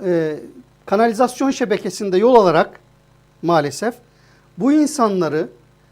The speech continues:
bu çocukları, bu kadınları görünmez hale getirmeye, bunların acısına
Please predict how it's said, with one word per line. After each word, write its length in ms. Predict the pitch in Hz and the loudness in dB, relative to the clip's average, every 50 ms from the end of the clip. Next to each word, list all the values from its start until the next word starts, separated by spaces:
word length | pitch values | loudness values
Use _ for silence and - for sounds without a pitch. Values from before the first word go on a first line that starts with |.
| _ _ _ _ - | _ _ _ _ -10
bu 120 | 214 233 | -8 -6
çocukları, 720 | 220 294 285 202 190 240 - - - 185 170 147 147 147 175 - - - | -2 -2 -2 -2 -2 -6 -10 -6 -2 -2 0 0 -2 -4 -6 -8 -10 -10
bu 140 | 180 - | -10 -8
kadınları 680 | - - 269 208 202 247 214 196 180 160 160 196 277 - - _ _ _ _ _ _ - | -2 -2 -2 0 0 -4 -4 -4 -4 -4 -2 -4 -4 -6 -8 _ _ _ _ _ _ -8
görünmez 600 | 147 185 196 214 220 226 240 254 285 294 285 - | -4 -2 -2 0 0 -2 -2 -2 -2 -2 -4 -2
hale 240 | 226 208 202 190 - | 0 0 2 2 0
getirmeye, 680 | 165 160 175 175 - 190 165 160 156 147 143 151 160 156 | -2 -2 -4 -4 -4 -8 -6 -6 -6 -4 -6 -6 -6 -6
bunların 340 | 165 202 208 220 247 277 285 | -8 -4 -2 -2 -2 0 -2
acısına 640 | 269 214 175 190 185 - - 220 240 254 247 247 | -4 -4 -6 -8 -12 -10 -6 -4 -2 -2 -4 -4